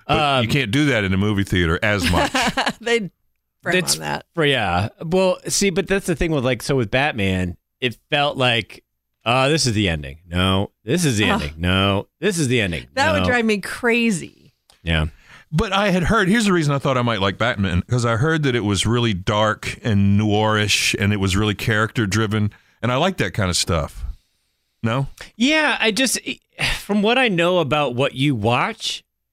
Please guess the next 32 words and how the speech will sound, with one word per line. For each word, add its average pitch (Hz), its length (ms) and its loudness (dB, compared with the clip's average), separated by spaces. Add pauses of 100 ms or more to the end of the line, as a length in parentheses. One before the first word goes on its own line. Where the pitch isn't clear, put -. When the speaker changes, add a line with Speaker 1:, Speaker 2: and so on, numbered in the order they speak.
(300)
Speaker 2:
it 131 160 0
almost, 180 640 0
I 175 40 0
mean, 190 280 2
it, - 240 -10
it, - 260 -8
Speaker 3:
You - 40 -20
have 226 100 -10
to 240 60 -8
do 196 120 0
it - 20 2
at 180 60 2
Speaker 2:
like, 196 140 0
you 220 60 2
Speaker 3:
home. 262 100 2
Speaker 2:
didn't, 240 220 -2 (240)
you 202 220 2
had 208 160 0
no 180 160 2
interest 160 280 -2
in 156 80 0
seeing 151 220 2
the 147 60 0
movie 127 280 2
Seven. 80 520 -2 (340)
Speaker 1:
No, 127 420 0 (140)
no, 135 220 0
that's 131 180 -2
awful. 123 400 0
Speaker 2:
Which 147 200 -2
is 156 140 0
what 151 240 -2